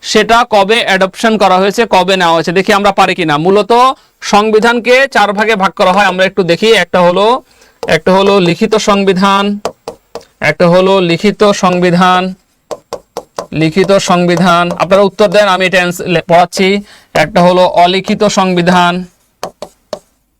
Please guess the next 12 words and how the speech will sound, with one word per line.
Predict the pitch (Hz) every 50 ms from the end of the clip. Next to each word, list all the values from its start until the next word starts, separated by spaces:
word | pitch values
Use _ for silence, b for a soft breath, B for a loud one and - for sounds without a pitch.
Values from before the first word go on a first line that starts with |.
| _ _ _ _ _ _ _ _
অলিখিত | - 156 165 175 185 180 190 196 185 -
সংবিধান, | 202 196 - 196 185 185 180 175 170 170 180 170 170 170 175 170 - B B B B B B B B
একটা | B 165 170 - 185 185
হলো | 185 185 185 190 196 196
সুপরিবর্তনীয় | - - - - 220 208 - 214 220 220 208 208 185 196 190 185 - - 196 196 190 190 185
সংবিধান, | 185 - 202 185 180 180 175 175 165 180 175 170 170 165 165 170 175 - _ _ _ _ _ _ - - - _ _ - - - _ _ _ -
সুপরিবর্তনীয় | - - 202 - - 202 208 196 202 196 190 190 202 208 208 - - - - _ _ _ _ _ - - - _ - 196 185 185 180 175 175 - - 190 185 185 180 175 175 180 180
সংবিধান, | 175 - - 180 175 175 170 175 165 165 156 170 165 165 165 165 180 175 - - - - _ _ _ _ _
আর | - 175 185 196
একটা | 214 214 208 - - 214
হলো | 208 208 208 208 214 220 220 226
দুষ্পরিবর্তনীয় | 180 170 214 233 - - - - 220 226 214 208 196 196 190 190 - 202 196 190 190 190 208